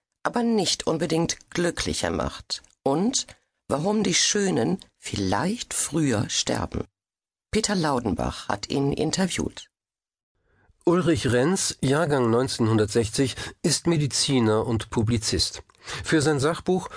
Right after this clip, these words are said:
Speaker 2: Schönheit, eine Wissenschaft für sich, erschienen im Berlin Verlag, hat er hunderte Studien zur Schönheitsforschung herangezogen. Begleitend zu seinem Buch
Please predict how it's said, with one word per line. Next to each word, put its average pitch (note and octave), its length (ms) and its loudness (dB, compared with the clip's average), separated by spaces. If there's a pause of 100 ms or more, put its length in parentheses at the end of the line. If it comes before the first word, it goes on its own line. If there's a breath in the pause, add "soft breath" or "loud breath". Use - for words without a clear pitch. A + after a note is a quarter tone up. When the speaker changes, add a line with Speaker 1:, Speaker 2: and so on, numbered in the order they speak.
(140 loud breath)
Speaker 2:
Schönheit, C#3 880 2
eine A2+ 300 2
Wissenschaft A#2 500 0
für A2+ 120 0
sich, - 280 0 (260 loud breath)
erschienen C#3 540 2
im A2 160 2
Berlin G#2+ 320 2
Verlag, A2+ 400 0 (260 loud breath)
hat D3 180 -2
er C#3 280 2
hunderte E3 380 2
Studien B2+ 520 2
zur C3 160 0
Schönheitsforschung G#2 960 0
herangezogen. G2+ 680 0 (600 loud breath)
Begleitend D3 560 2
zu C3 120 2
seinem A#2 300 2
Buch D3 280 2